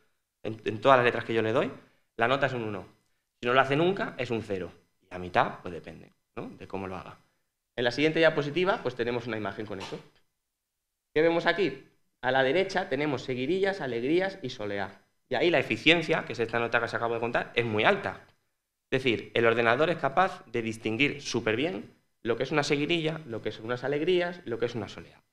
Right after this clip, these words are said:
Cuando pasamos a bulería, fandangos y malagueñas, la cosa ya empieza a ir a peor. Pero aún así,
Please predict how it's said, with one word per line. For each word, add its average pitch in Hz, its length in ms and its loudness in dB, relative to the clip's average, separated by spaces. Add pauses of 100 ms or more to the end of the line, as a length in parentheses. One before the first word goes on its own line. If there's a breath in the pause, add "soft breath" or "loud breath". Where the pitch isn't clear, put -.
(560)
Cuando 151 220 0
pasamos 180 360 2
a 185 60 4
bulería, 170 460 2
fandangos 151 500 -2
y 143 40 -2
malagueñas, 147 480 0
la 123 100 2
cosa 135 240 -4
ya 120 120 -2
empieza 113 360 -4
a 101 60 -2
ir 107 120 -2
a 98 100 -6
peor. 107 380 -4 (760)
Pero 127 180 6
aún 202 120 2
así, 120 400 -2